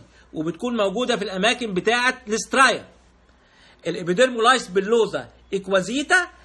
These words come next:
ده بيحصل في الاماكن بتاعه التروما، بتكون موجوده على الني، على الالبو، على الباك اوف ذا هاند، بعد كده بتهيل بسكار وبتهيل بميليا،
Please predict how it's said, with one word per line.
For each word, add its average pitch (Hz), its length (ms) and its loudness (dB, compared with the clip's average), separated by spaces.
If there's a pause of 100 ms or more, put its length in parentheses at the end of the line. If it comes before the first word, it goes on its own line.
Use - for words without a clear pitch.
(120)
ده 156 120 0
بيحصل 208 400 -2
في - 60 -12
الاماكن 202 440 -2
بتاعه 196 380 0
التروما، 269 640 2 (240)
بتكون 185 300 -4
موجوده 190 360 2
على 180 200 -2
الني، 269 500 -4 (300)
على 165 300 -2
الالبو، 285 580 -2 (200)
على 170 240 0
الباك 170 360 0
اوف 185 160 -6
ذا 185 100 2
هاند، 277 400 -2 (280)
بعد 170 240 -4
كده 196 260 0
بتهيل 180 520 -4
بسكار 240 680 0 (180)
وبتهيل 196 680 -2
بميليا، 226 540 0